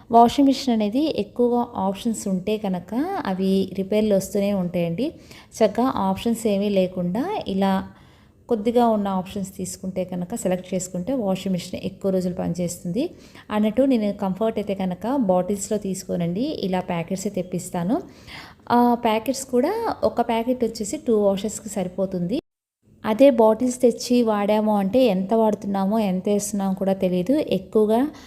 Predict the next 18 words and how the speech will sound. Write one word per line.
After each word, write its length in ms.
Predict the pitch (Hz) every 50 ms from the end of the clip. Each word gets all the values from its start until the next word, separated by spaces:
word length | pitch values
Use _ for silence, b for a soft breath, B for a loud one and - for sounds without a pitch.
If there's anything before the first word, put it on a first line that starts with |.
| B B B B -
వాడేస్తూ 480 | 202 196 196 196 202 208 196 - - 208
ఉంటాము. 540 | 190 190 180 185 180 175 175 226 294 339 - -
అందుకని 380 | 208 196 196 196 196 214 208 202
నేను 180 | 196 196 190 185
ఇలా 160 | 185 185 180
ప్యాకెట్స్ 480 | 180 185 180 180 175 - 202 - -
తెచ్చేసి 560 | - 190 190 190 - 185 175 180 - 285 311 311
వాడుతూ 400 | 247 185 175 175 175 - 196 180
ఉంటాను. 500 | 175 170 160 - 165 165 180 240 339 415 B B B B B B B B B B -
ఇక 340 | 247 247 240 220 208 214 - -
ఇప్పుడైతే 380 | 226 - - 208 208 208 220 214
కనుక 380 | 214 202 196 190 190 247 277 349 415 440 - 285 - -
ఈ 260 | 208 208 202 202 196 196 -
వాషింగ్ 360 | 190 196 190 196 - 220 214
మిషన్లో 420 | 208 196 - 208 196 196 202 214
ఇవైతే 420 | - - 202 196 190 190 190 196 190
కనుక 240 | 196 180 185 180
వేసేసాను. 800 | 240 247 226 190 185 180 - 185 175 - 180 170 170 233 302